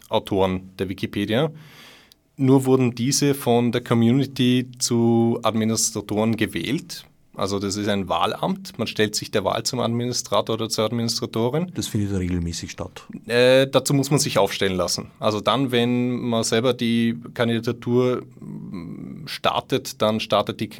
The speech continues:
Speaker 1: die, die Wahlphase. Die dauert, glaub ich, zwei Wochen, wenn ich das richtig im Kopf hab, wo jeder stimmberechtigte Benutzer, das ist auch wieder an bestimmte Kriterien gebunden, wie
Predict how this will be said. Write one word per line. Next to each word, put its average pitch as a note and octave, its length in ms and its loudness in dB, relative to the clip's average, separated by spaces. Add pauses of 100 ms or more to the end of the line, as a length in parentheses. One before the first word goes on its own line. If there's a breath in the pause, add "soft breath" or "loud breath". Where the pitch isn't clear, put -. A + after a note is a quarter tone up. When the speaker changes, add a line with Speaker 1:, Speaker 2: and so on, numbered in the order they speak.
Speaker 1:
die, G#2 220 -2
die G#2 300 -4
Wahlphase. A#2 600 2
Die A2+ 120 -4
dauert, G#2 280 4
glaub G2+ 120 0
ich, - 100 -10
zwei G2 220 2
Wochen, G#2+ 320 0
wenn A2+ 100 0
ich A2+ 100 -6
das A#2+ 180 -8
richtig A#2+ 220 -4
im A#2+ 80 -4
Kopf - 280 -6
hab, C3+ 180 2 (560 loud breath)
wo A2 160 2
jeder A2 580 2 (600 loud breath)
stimmberechtigte A#2+ 800 2
Benutzer, A#2+ 480 0
das - 360 -6
ist - 160 -10
auch - 180 -2
wieder G2+ 200 0
an G2 160 -2
bestimmte G2+ 300 -6
Kriterien G#2 460 -2
gebunden, G#2 500 -6
wie F#2 260 -6